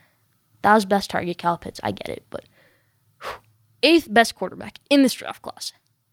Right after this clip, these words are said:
Kyle Trask. Number nine, give me Jamie Newman. You're saying, "Who's Jamie Newman?" Okay, Jamie Newman was a great quarterback at Wake Forest last season. Really good. He was planning on transferring to Georgia this year, and he did.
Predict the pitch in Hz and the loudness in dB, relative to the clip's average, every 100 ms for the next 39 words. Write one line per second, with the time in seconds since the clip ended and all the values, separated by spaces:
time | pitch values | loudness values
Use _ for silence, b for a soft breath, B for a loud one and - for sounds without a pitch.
0 | _ _ _ _ _ _ _ - - - | _ _ _ _ _ _ _ -10 -8 -10
1 | - - b b - 440 494 453 320 262 | -18 -20 b b 2 2 4 2 2 2
2 | 214 208 302 381 247 190 262 285 277 233 | 2 2 2 2 -2 0 2 2 0 0
3 | 202 185 240 285 220 202 277 392 226 294 | -2 -4 -4 -2 -2 0 0 2 2 0
4 | 285 233 294 254 - _ _ _ _ _ | 0 -2 -4 -6 -12 _ _ _ _ _
5 | _ _ - - b b 294 311 277 269 | _ _ -8 -8 b b 2 4 4 2
6 | 233 233 _ - 196 185 220 277 - 226 | 0 -4 _ -10 -8 -2 2 2 2 -2
7 | 208 214 208 196 208 202 196 - - _ | 0 -2 -2 -4 -4 -4 -6 -8 -14 _
8 | _ - 180 - 170 185 - - 320 190 | _ -8 -6 -8 -12 -14 -10 -2 -2 -2
9 | - b b - 277 - 269 254 226 240 | -12 b b -2 -2 0 0 0 0 -2
10 | 226 240 226 233 220 185 185 196 208 240 | -2 -4 -2 0 0 -2 -4 -2 -2 -2
11 | 339 349 | -2 -4